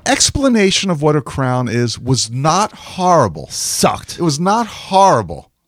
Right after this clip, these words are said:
Speaker 2: Uh,
Speaker 1: It was not good.
Speaker 2: yeah.
Speaker 1: I mean, obviously they were not
Speaker 2: <laughs>
Speaker 1: calibrated. This was
Speaker 2: How was her explanation? Not
Speaker 1: not
Speaker 2: horrible.
Speaker 1: horrible.
Speaker 2: Not horrible.
Speaker 1: I've heard worse is what I'm saying. It wasn't
Speaker 2: Yeah.
Speaker 1: good. I wouldn't be happy if one of my team members was doing that, but it was not
Speaker 2: But what if she had to put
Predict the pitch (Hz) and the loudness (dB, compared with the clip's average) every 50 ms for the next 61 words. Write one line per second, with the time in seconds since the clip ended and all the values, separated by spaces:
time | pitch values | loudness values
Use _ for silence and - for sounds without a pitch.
0 | _ _ - 104 104 104 101 101 98 98 - 143 131 - 180 208 220 247 214 - | _ _ -12 -8 -6 -4 -4 -4 -4 -2 -2 -2 -2 -2 0 0 0 0 0 0
1 | 208 208 180 143 113 101 107 110 107 107 104 101 98 92 - - - 151 151 160 | 2 4 4 4 4 2 0 -2 -2 -2 -2 -2 -4 -6 -8 -4 -2 0 0 2
2 | 160 147 147 165 175 165 160 139 - - 131 123 123 120 120 117 113 104 - - | 0 2 2 0 2 2 0 -2 -2 -4 -2 -2 0 0 0 0 0 -2 -2 -2
3 | 117 104 101 98 85 92 90 87 87 98 107 - - 113 107 101 - 196 208 170 | -2 0 0 -2 -2 -4 -4 -4 -4 -4 -4 -4 -4 -4 -2 0 2 2 2 2
4 | 196 202 190 - - 180 170 180 196 - - - - - 82 104 123 147 226 233 | 0 -2 -2 -4 -4 -4 -4 -4 -4 -4 -6 -8 -10 -8 -4 0 2 2 4 4
5 | 233 - 196 190 175 - 185 151 127 107 87 90 80 127 170 220 254 247 202 165 | 4 6 6 6 6 6 4 4 4 2 0 -2 -2 -2 -2 -2 -2 -2 -2 -2
6 | 190 180 160 147 170 - - 190 208 214 202 170 151 156 151 127 98 92 - 110 | 0 2 2 2 2 2 2 2 2 2 2 0 2 2 4 4 4 2 -2 -4
7 | 104 101 104 104 98 98 98 95 - 101 85 78 82 87 - 123 127 170 190 196 | -4 -4 -2 -2 -2 -2 -2 -2 -4 -4 -4 -6 -6 -4 -4 0 2 2 2 2
8 | 220 214 165 - 160 151 123 104 98 90 - - - - - - 123 156 196 240 | 2 -2 0 2 2 2 4 2 0 -2 -6 -14 -20 -14 -4 0 2 2 4 4
9 | 226 202 202 190 165 170 160 160 - 151 139 113 - 135 135 127 123 123 120 113 | 2 2 0 0 2 0 0 0 0 0 -2 -2 -2 -2 -2 0 0 0 0 -2
10 | - - 107 98 92 90 87 87 92 85 90 92 90 82 95 87 85 85 87 87 | -2 -4 -4 -4 -4 -6 -8 -8 -10 -10 -10 -10 -10 -8 -6 -6 -6 -6 -8 -10
11 | 87 - - 113 110 107 107 101 113 139 147 - - 254 277 - - 233 196 190 | -8 -4 -4 -2 -2 -2 -4 -4 -4 -2 -2 -2 -2 -4 -6 -6 -6 -4 -4 -4
12 | 165 170 160 | -2 0 2